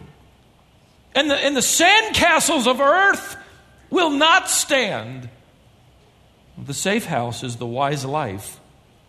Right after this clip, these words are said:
built upon the rock of God's wisdom. So James now says that wisdom, the wisdom of the world, is not only self-centered and self-deceived and short-sighted, it is also spiritually blinded. Look back at verse fifteen.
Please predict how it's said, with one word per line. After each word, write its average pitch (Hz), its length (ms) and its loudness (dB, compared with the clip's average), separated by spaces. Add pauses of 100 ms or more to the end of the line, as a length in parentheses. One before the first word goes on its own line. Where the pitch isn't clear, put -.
(520)
built 147 240 -6
upon 139 180 -8
the 117 80 -8
rock 120 380 -2
of 117 100 -10
God's 117 400 -8
wisdom. 107 520 -10 (680)
So - 140 -4
James 226 400 -2
now 156 220 -2
says 156 400 -4
that 147 180 -8
wisdom, 143 560 -6 (800)
the 139 80 -8
wisdom 156 340 -2
of 175 100 -4
the 185 80 -2
world, 139 280 -2
is 131 80 -8
not 143 160 -6
only 147 140 -4
self-centered 139 720 -6
and 107 120 -8
self-deceived 135 840 -8 (960)
and 113 100 -10
short-sighted, 143 720 -6 (540)
it 127 80 -8
is 131 140 -6
also 147 260 -4
spiritually 131 880 -6 (440)
blinded. 147 580 -4
Look 143 160 -8
back 151 200 -4
at 139 40 -6
verse 117 180 -8
fifteen. 139 440 -10